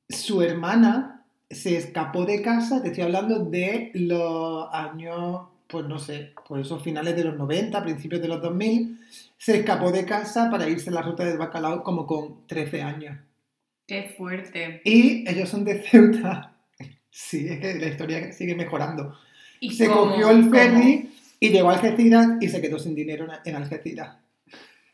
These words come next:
Speaker 1: <laughs> Y tuvieron que ir a por ella a, a, a devolverla a Ceuta.
Speaker 2: ¡Ay, qué horror!
Speaker 1: Sí.
Speaker 2: Pobrecilla.
Speaker 1: Sí, pero me enca-, me gusta mucho que se escapase de casa para ir a la ruta del bacalao.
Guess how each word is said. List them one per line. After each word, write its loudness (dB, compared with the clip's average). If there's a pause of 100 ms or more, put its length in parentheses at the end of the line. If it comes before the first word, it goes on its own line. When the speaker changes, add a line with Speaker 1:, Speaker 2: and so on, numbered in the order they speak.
(160)
Speaker 1:
<laughs> - (840)
Y 6
tuvieron 10
que 4
ir 6
a 6
por 6
ella 6
a, -6 (460)
a, -8
a -6
devolverla -4
a -10
Ceuta. -10 (140)
Speaker 2:
¡Ay, -12
qué -10
horror! -10
Speaker 1:
Sí. -6
Speaker 2:
Pobrecilla. -10
Speaker 1:
Sí, -4 (260)
pero 2
me -2
enca-, -6
me -2
gusta -2
mucho 0
que 0
se -2
escapase -6
de -4
casa -2
para 4
ir 0
a -2
la 2
ruta -2
del 0
bacalao. -8